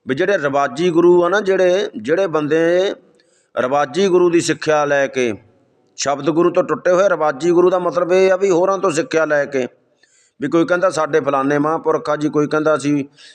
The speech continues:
ਇਹਨਾਂ ਦੇ ਲੜ ਲੱਗੇ ਆ, ਕੋਈ ਕਹਿੰਦਾ ਅਸੀਂ ਉਹਨਾਂ ਦੇ ਲੜ ਲੱਗੇ ਆ। ਜੇ ਉਹਨਾਂ ਦੀ ਸਿੱਖਿਆ 'ਤੇ ਤੁਰਦੇ ਆ, ਮਹਾਰਾਜ ਕਹਿੰਦੇ ਨਾ ਵੀ ਉਹਨਾਂ ਦੀ ਕਹਿਣ 'ਤੇ ਜਪ ਤਪ ਕਰਦੇ ਆ, ਤਾਂ "ਨਾ ਮੋਹ ਟੂਟੇ ਨਾ ਥਾਏ ਪਾਏ।" ਮਹਾਰਾਜ ਕਹਿੰਦੇ ਉਹਨਾਂ ਦਾ ਮੋਹ ਟੁੱਟਣਾ,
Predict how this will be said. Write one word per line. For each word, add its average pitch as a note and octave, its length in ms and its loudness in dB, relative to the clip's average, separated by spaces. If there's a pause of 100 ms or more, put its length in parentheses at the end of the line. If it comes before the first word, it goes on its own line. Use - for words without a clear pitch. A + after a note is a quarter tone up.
(140)
ਇਹਨਾਂ F3+ 320 0
ਦੇ F3 100 0
ਲੜ D3+ 200 -2
ਲੱਗੇ C#3+ 260 0
ਆ, D3 80 2
ਕੋਈ C#3+ 200 0
ਕਹਿੰਦਾ D3 240 0
ਅਸੀਂ C3+ 140 -2
ਉਹਨਾਂ D#3+ 260 0
ਦੇ E3 100 0
ਲੜ D3 180 -2
ਲੱਗੇ C#3 220 -2
ਆ। D3+ 60 0
ਜੇ D3 100 0
ਉਹਨਾਂ F#3 280 0
ਦੀ F3+ 100 0
ਸਿੱਖਿਆ D3 340 -2
'ਤੇ D3+ 140 0
ਤੁਰਦੇ C#3 380 -2
ਆ, D3+ 60 0
ਮਹਾਰਾਜ D#3 300 -2
ਕਹਿੰਦੇ D#3+ 320 0
ਨਾ A3 200 0 (800)
ਵੀ C3 80 0
ਉਹਨਾਂ F#3 240 2
ਦੀ F#3+ 100 -2
ਕਹਿਣ F#3+ 340 -2
'ਤੇ G3+ 140 -2
ਜਪ D3 260 -2
ਤਪ D3+ 220 -4
ਕਰਦੇ C#3 420 -2
ਆ, B2 160 -4 (1600)
ਤਾਂ F#3 420 0 (1160)
"ਨਾ C#3+ 380 -2
ਮੋਹ G3 260 -2 (100)
ਟੂਟੇ F#3 400 0
ਨਾ F#3+ 260 -2
ਥਾਏ D#3 380 -4
ਪਾਏ।" D3+ 260 -2
ਮਹਾਰਾਜ E3 280 0
ਕਹਿੰਦੇ E3+ 200 0
ਉਹਨਾਂ E3+ 420 -2
ਦਾ D#3+ 80 2
ਮੋਹ D3 260 0
ਟੁੱਟਣਾ, E3+ 680 -2